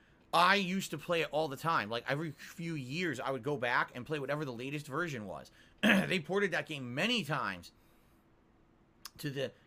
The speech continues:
Game Boy Advance and then the D S, and I would just play whatever the latest version was. Um, but n-, basically, when I became a YouTube content creator, I stopped replaying the games that I used to replay all the time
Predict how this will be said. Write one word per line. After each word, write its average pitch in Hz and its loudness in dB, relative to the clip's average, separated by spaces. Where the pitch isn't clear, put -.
Game 151 -2
Boy 110 -4
Advance 190 2
and 131 -8
then 120 -8
the 110 -8
D 110 -10
S, 180 2
and 151 -2
I 151 4
would 151 0
just 131 -10
play 190 -2
whatever 143 0
the 131 -4
latest 131 -4
version 117 -2
was. 117 2
Um, 104 -2
but 165 4
n-, 143 -6
basically, 220 0
when 180 -2
I 190 4
became 180 -4
a 160 -4
YouTube 151 -6
content 156 0
creator, 135 -2
I 170 2
stopped 190 2
replaying 156 -2
the 127 -4
games 135 -6
that 135 0
I 131 2
used 135 -4
to 127 -4
replay 131 -2
all 147 2
the 131 -8
time 156 0